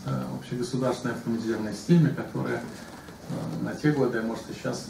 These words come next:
перекрыла бы все эти <coughs> интернеты и распределенные В Ц, и вычислительные центры и так далее. Вот, ну и я рассчитывал так перенять эстафету у, значит, Руслана Леонидовича и бодро продолжить эту тему, но состоялась такая обширная дискуссия, что, <clears throat>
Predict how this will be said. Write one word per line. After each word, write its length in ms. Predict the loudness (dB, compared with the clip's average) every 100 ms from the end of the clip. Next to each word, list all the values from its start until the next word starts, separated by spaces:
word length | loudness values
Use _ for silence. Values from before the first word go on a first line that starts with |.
| -12 0
перекрыла 460 | 2 2 2 0
бы 140 | 0 -6 -8
все 160 | -8
эти 140 | -6 0
<coughs> 540 | 10 12 12 12 6
интернеты 540 | 0 0 2 0 0 -2
и 420 | -2 -2 -2 -6
распределенные 680 | -8 -8 -6 -4 -4 -4 -4
В 200 | -6 -6
Ц, 120 | -4 -2
и 200 | 0 2
вычислительные 520 | 2 0 0 0 2
центры 340 | 4 4 2
и 60 | 0
так 200 | 0 -2
далее. 260 | -4 -6 -12 -10 -10 -10 -12 -14 -4 6
Вот, 260 | 8 10
ну 160 | 10 12
и 120 | 12
я 260 | 12 12 10 6
рассчитывал 600 | 6 6 6 6 6 6
так 200 | 6 4 0 -12 -2 4
перенять 440 | 8 10 10 8
эстафету 640 | 4 4 4 4 2 2
у, 320 | 0 2 2 0 0 -2 -2
значит, 540 | -4 -6 -8 -6 -2
Руслана 380 | -2 2 4 4
Леонидовича 440 | 6 8 8 6 0
и 240 | 2 2 0 -4 -6 2
бодро 260 | 4 4 2
продолжить 580 | 2 2 6 6 6 2
эту 220 | 2 0
тему, 320 | 4 6 8
но 140 | 6 0
состоялась 480 | -4 -2 0 0 0
такая 280 | -6 -2 -2
обширная 380 | 0 0 0 0
дискуссия, 600 | 0 0 0 0 0 -2
что, 240 | -2 -4
<clears throat> 60 | 6